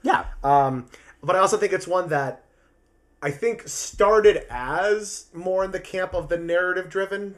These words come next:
Speaker 2: or, like, the story-driven one.
Speaker 1: I think it's a hundred percent narrative-driven.
Speaker 2: Yeah, but then sort of became a gameplay,
Speaker 1: Okay.
Speaker 2: like, driven game. You know
Speaker 1: Tell
Speaker 2: what I
Speaker 1: me
Speaker 2: mean?
Speaker 1: more.
Speaker 2: Well, just because, like, the mecha-, when you look at the mechanics from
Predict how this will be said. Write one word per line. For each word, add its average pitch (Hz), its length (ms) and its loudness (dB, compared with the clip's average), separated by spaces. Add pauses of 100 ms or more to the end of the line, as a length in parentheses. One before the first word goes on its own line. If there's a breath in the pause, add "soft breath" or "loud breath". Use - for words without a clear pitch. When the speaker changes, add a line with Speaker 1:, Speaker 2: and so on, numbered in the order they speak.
Speaker 2:
or, 151 80 -4
like, 139 160 0
the 143 60 -2
story-driven 156 880 -2
one. 170 200 2
Speaker 1:
I 185 40 2
think 277 160 -2
it's 151 100 -2
a 147 60 2
hundred 170 240 -4
percent 101 240 -10
narrative-driven. 80 400 -12
Speaker 2:
Yeah, 170 160 6
but 165 160 0
then 196 180 4
sort 190 240 2
of 160 300 4 (480)
became 156 600 0
a 143 140 -4
gameplay, 131 800 -4 (600)
Speaker 1:
Okay. 131 260 2
Speaker 2:
like, 131 100 -4
driven 117 240 -2
game. 113 180 -4
You 120 60 -4
know 123 60 0
Speaker 1:
Tell - 60 2
Speaker 2:
what - 60 2
I - 20 4
Speaker 1:
me - 40 4
Speaker 2:
mean? - 100 0
Speaker 1:
more. - 40 -10 (280 loud breath)
Speaker 2:
Well, 240 80 8
just 277 160 2
because, 254 240 6
like, 202 140 2
the 196 80 -2
mecha-, 185 360 -2
when 165 140 -6
you 185 100 -2
look 214 160 4
at 208 60 2
the 190 80 0
mechanics 156 420 0
from 131 380 -2